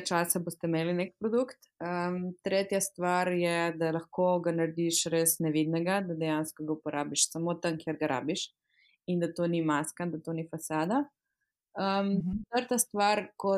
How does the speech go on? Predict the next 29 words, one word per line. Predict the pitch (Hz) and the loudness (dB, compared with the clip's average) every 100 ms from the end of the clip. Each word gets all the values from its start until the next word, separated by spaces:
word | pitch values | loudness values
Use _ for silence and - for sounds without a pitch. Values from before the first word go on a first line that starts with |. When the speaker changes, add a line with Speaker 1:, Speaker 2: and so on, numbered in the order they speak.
| - | 0
Speaker 1:
zaradi | 170 190 180 | -2 -2 -2
tega, | 202 202 196 | 0 2 2
ker | 190 | 0
ima | 185 185 | 0 2
dosti | 185 185 190 | 0 0 -4
pigmenta, | 180 175 175 180 180 | -2 0 0 0 0
ima | 170 | 0
manj, | 170 170 170 165 165 | 0 0 0 0 -2
eh, | - 160 156 | -4 -2 0
drugih, | 160 170 185 165 110 - _ | 0 2 2 2 0 -10 _
eh, | 160 156 - - _ _ _ _ _ | -2 -2 -2 -8 _ _ _ _ _
sestavin | - 165 - 160 160 208 220 - | -6 -4 -2 -2 2 2 0 -2
in | 170 165 | -2 -2
ponavadi | 175 170 165 165 170 | -2 0 2 2 0
te | 170 | -2
stvari, | 160 - 165 160 | -4 -2 -4 -4
ki | 165 | -4
imajo, | 160 156 156 151 - | 0 0 0 -2 -4
eh, | - 143 139 - | -8 -8 -8 -10
produkti, | - 175 185 185 | -4 -2 -2 -8
ki | 180 | -4
imajo | 175 175 165 160 | 0 0 0 -2
veliko | 165 180 175 156 156 _ - 147 _ | 0 -2 -2 -8 -10 _ -20 -20 _
vsebnost | 147 - 170 175 165 165 | -14 -8 -2 0 0 -2
pigmenta, | 165 160 165 180 185 | -4 0 2 2 0
imajo | 175 165 165 | 2 2 2
ful | 160 175 170 | -2 -4 0
malo, | 156 156 156 151 - | 2 4 4 2 0
em, | 143 147 143 | -2 -2 -4